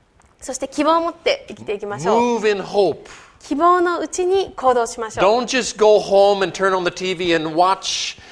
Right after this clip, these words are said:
Speaker 2: the waves come in for the fiftieth time. You've seen it. It's okay.
Speaker 1: 家に帰ってですね、テレビをつけて、「あ、津波がやってきます」っていう映像を、五十回目の映像を見るのではなく、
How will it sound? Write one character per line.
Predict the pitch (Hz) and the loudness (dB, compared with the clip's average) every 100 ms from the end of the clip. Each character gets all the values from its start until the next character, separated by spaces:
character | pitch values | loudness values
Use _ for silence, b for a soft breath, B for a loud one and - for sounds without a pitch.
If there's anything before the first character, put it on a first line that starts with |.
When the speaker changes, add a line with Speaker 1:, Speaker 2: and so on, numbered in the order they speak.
| B 135 | B 0
Speaker 2:
the | 151 | 2
waves | 151 185 185 185 - - | 4 4 4 0 -6 -10
come | - 170 | -6 -4
in | 175 170 156 | -4 -4 -6
for | - 156 | -4 -2
the | 139 | -4
fiftieth | 131 170 160 - 147 147 - | -4 -4 -6 -8 -6 -6 -8
time. | 165 147 123 | -8 -8 -8
You've | 175 175 208 | -12 -10 -10
seen | - - 220 143 | -12 -14 -12 -12
it. | 113 | -12
It's | 151 190 | -12 -10
okay. | 247 | -6
Speaker 1:
家 | 269 | -4
に | 240 220 | -4 -6
帰 | - 262 254 | -4 -4 -4
っ | |
て | 240 | -4
で | 226 | -6
す | 226 | -4
ね、 | 262 | -6
テ | 262 | -4
レ | 262 | -4
ビ | 247 | -2
を | 247 | -4
つ | 247 | -6
け | 262 | -10
て、 | 254 294 247 B B | -2 -2 -2 B B
「あ、 | 277 277 | -6 -6
津 | - | -4
波 | 370 381 | -2 -2
が | 381 | -4
や | |
っ | 339 | -6
て | 370 | -8
き | - | -8
ま | 349 370 | -6 -6
す」 | 359 - | -6 -8
っ | |
て | 240 | -6
い | 233 233 | -4 -4
う | |
映 | |
像 | 233 240 254 | -4 -2 0
を、 | 220 | -2
五 | - 247 | -4 -10
十 | 233 294 - _ | -8 -10 -14 _
回 | 269 269 247 | -6 -4 -4
目 | 247 247 | -2 -2
の | 233 | -2
映 | 208 208 | -4 -4
像 | 214 | -4
を | |
見 | 208 240 | -4 -4
る | 226 | -4
の | 190 | -4
で | |
は | 190 | -6
な | 202 208 | -8 -8
く、 | - - | -8 -8